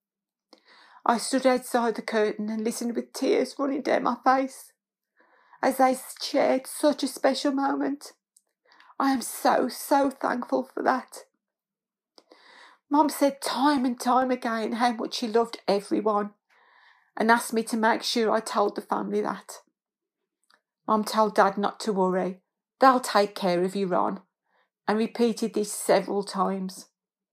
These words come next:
I asked Mum if she wanted to record a video message for Mark, Jane and Anna,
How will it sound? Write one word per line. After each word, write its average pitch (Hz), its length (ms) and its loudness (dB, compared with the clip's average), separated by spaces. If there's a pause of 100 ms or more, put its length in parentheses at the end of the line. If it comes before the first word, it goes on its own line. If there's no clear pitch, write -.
(1120)
I 220 100 4
asked 226 260 0
Mum 220 180 4
if 240 140 -4
she 254 120 -2
wanted 214 380 -2
to - 120 -8
record 208 400 0
a 208 40 -4
video 196 420 0
message 220 460 -4
for 220 140 -4
Mark, 196 500 -2
Jane 196 400 0
and 214 140 -4
Anna, 190 400 -4